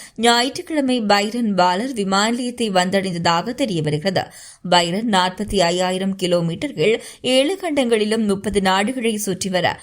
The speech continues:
சுமார் இரண்டு மாதங்கள் எடுக்கும் எனவும் ஒரு பயணத்தை மேற்கொள்வதாக தெரிய வருகிறது.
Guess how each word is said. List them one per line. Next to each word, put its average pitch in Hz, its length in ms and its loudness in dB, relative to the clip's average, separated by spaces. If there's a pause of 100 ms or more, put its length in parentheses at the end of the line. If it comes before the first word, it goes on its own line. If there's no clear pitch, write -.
(140)
சுமார் 208 380 -2
இரண்டு 202 320 2
மாதங்கள் 202 480 0
எடுக்கும் 175 520 -2
எனவும் 226 540 -4 (200)
ஒரு 233 200 6
பயணத்தை 269 560 0
மேற்கொள்வதாக 202 760 0
தெரிய 180 280 -4
வருகிறது. 151 640 -2